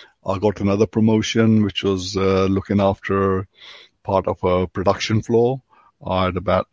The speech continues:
I think, sixty-five, seventy employees in my area. And, and, you know, w-, w-, when I'd come from a blue collar role,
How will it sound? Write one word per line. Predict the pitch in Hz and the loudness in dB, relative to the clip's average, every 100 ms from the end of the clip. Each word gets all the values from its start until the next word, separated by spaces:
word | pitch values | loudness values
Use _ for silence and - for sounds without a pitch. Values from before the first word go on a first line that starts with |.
| - | -12
I | - - _ _ _ _ | -16 -16 _ _ _ _
think, | - - | -8 -6
sixty-five, | - - - - - - 110 - 95 95 | -10 -14 -12 -8 -8 -6 -6 -2 0 -2
seventy | - 95 98 95 98 | -2 0 0 0 -2
employees | 95 104 98 101 95 | -2 -2 0 0 2
in | 101 | 2
my | 101 98 | 4 4
area. | 101 104 104 107 110 - - - - - - - - | 2 4 4 4 0 -6 -18 -20 -20 -20 -20 -20 -4
And, | 117 120 | 0 4
and, | 123 127 | 4 4
you | 135 | 4
know, | |
w-, | 127 104 107 | 4 0 -6
w-, | - 110 - | -2 0 2
when | 117 127 | 4 6
I'd | 127 123 - | 6 2 -2
come | - 113 117 | -2 2 2
from | - 104 | 2 2
a | 101 | 2
blue | 90 120 139 | 2 2 4
collar | - 92 90 | 4 2 2
role, | 87 85 87 87 85 | 2 0 0 -2 -6